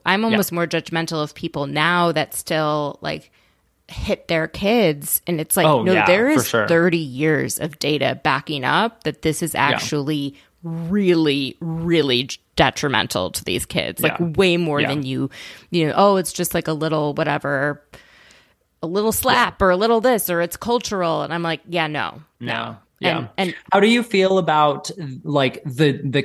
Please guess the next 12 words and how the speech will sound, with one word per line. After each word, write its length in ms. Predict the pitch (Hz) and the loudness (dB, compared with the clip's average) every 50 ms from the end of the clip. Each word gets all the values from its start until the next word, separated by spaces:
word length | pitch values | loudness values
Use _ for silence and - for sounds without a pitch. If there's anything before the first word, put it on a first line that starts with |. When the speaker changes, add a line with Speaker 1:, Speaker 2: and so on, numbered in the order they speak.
| - - | -2 -6
Speaker 2:
speaking 440 | - - - - 170 160 165 160 156 | -8 -4 0 0 0 2 2 2 2
of 160 | 143 139 127 | 2 0 0
the 80 | 113 139 | -2 -2
kids, 580 | 139 - 139 127 110 113 110 113 110 - - - - - - - - - | 0 2 2 2 2 2 -2 -4 -6 -8 -10 -10 -14 -18 -20 -20 -18 -4
how 140 | - - 147 | 0 2 2
do 80 | 151 165 | 4 4
you 140 | 175 175 - | 4 4 2
feel 340 | - - 151 151 151 143 | 0 0 0 2 2 2
about, 500 | 143 131 120 127 123 120 120 120 123 - _ _ _ _ | 2 0 0 0 0 0 0 -2 -6 -10 _ _ _ _
like, 300 | 131 127 117 113 - - _ _ _ _ _ _ - | -4 -4 -4 -4 -6 -12 _ _ _ _ _ _ -14
their 520 | 127 120 113 110 120 131 131 135 131 127 127 | -14 -12 -8 -2 2 2 4 4 4 4 2
involvement 960 | 123 123 123 107 123 120 113 113 110 110 120 117 110 110 107 107 104 - | 2 -2 -2 0 2 2 4 2 2 0 -4 -4 -4 -4 -6 -6 -8 -8